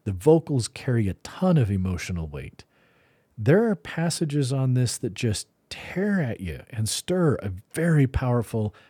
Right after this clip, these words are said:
and almost visceral response. And for me, that's a huge part of why I love music so much. It has this ability to make me feel. When I fell for this album, I fell hard,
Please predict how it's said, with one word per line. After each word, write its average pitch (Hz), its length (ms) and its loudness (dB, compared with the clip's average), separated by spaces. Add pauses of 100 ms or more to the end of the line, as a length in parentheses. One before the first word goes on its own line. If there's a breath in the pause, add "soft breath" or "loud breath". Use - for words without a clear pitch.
(140 soft breath)
and 101 160 -4
almost 165 400 4
visceral 113 520 4
response. - 680 -8 (960)
And 123 160 2
for 139 140 6
me, 175 340 4 (320 loud breath)
that's 156 220 -4
a 151 40 2
huge 196 580 0
part 147 220 0
of 117 100 0
why 123 160 2
I 117 60 4
love 113 280 2
music 98 360 0
so 92 200 -2
much. - 420 -8 (460)
It 104 140 -6
has 147 500 0
this - 200 -2
ability 120 680 4 (400 soft breath)
to 131 100 -2
make 87 340 -2
me 87 80 -2
feel. - 440 -12 (360)
When 117 180 4
I 117 100 6
fell 226 300 4
for - 140 0
this 107 220 0
album, 90 420 -2 (220)
I - 60 -6
fell 160 320 4
hard, 87 460 0